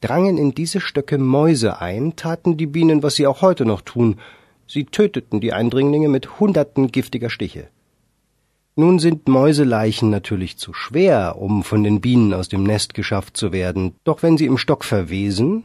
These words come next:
bringen sie die Gesundheit des Bienenvolkes in große Gefahr. Was tun die Insekten? Sie stoppen den Verwesungsprozess, indem sie den Kadaver mit einer luftdichten Schicht aus Wachs und Propolis überziehen.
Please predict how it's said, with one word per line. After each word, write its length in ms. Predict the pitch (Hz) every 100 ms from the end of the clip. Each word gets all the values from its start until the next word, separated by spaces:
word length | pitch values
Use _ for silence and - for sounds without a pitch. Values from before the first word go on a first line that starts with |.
| _
bringen 260 | 156 165 165
sie 100 | 156
die 100 | 160
Gesundheit 800 | 170 220 220 165 151 131 - 143
des 120 | -
Bienenvolkes 760 | 156 151 131 - 117 110 101
in 140 | 110 104
große 320 | 104 101 101
Gefahr. 420 | 85 - 85 - - - _ _ _ _ _ _ _
Was 220 | 151 -
tun 240 | - 247 127
die 100 | 98
Insekten? 640 | 85 87 - - 76 73 _ _ _ _ _ _
Sie 200 | - 104
stoppen 640 | - - - 190 - 196
den 200 | 170 156
Verwesungsprozess, 1400 | 165 156 131 127 98 90 - - - 117 - 160 196 - 117
indem 440 | - 139 135 170 185
sie 80 | 180
den 160 | 180
Kadaver 420 | - 127 135 160
mit 140 | 165 147
einer 160 | 127
luftdichten 720 | 165 208 - - 156 - - 95
Schicht 420 | - 208 - -
aus 220 | 101 90
Wachs 480 | 151 - - - - -
und 300 | 147 - -
Propolis 600 | 151 139 101 82 82 -
überziehen. 640 | 87 85 - 104 73